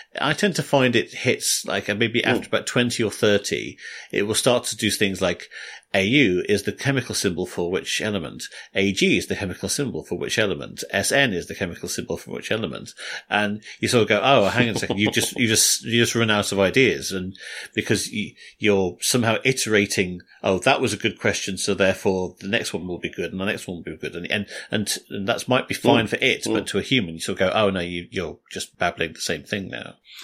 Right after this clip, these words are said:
Speaker 2: So that's really interesting, 'cause they also reference, uh, something quite similar to that, which was about polluting the data pool,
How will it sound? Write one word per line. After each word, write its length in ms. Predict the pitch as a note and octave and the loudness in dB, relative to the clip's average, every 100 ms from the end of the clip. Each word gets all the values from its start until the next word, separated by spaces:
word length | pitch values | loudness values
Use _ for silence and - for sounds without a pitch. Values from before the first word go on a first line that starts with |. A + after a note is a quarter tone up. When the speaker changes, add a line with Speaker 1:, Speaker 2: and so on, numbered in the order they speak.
| - - - | -18 -20 -4
Speaker 2:
So 140 | - | 4
that's 240 | A#2+ C3+ - | 6 6 4
really 180 | A2+ | 8
interesting, 500 | A2 G#2 - F#2+ F2 | 6 4 -2 -4 -4
'cause 420 | F2 G#2+ G2+ - - _ | -4 -2 0 0 -4 _
they 280 | - G#2 G#2 | -2 4 6
also 440 | A2+ B2+ - G2+ F#2+ | 6 4 2 2 2
reference, 580 | G2 G2 - G#2 - - | 0 0 0 -2 -4 -6
uh, 260 | - - | -8 -8
something 360 | - A2+ F#2+ E2 | 0 0 0 -2
quite 180 | - - | -4 -2
similar 280 | A#2 G2+ F#2 | 0 0 -2
to 120 | F#2 | 0
that, 220 | G2 F2+ | 0 0
which 140 | - | -6
was 120 | A2 F#2+ | -6 0
about 300 | G2+ - - | 0 -2 -4
polluting 720 | - G#2+ A2+ G#2+ - F#2 F#2+ - | 0 2 2 -2 -6 -6 -6 -6
the 280 | G2 F2+ F2+ | -6 -6 0
data 340 | G#2+ G#2 G2+ | 2 2 -2
pool, 560 | - - F#2 - - | -8 -8 -6 -6 -10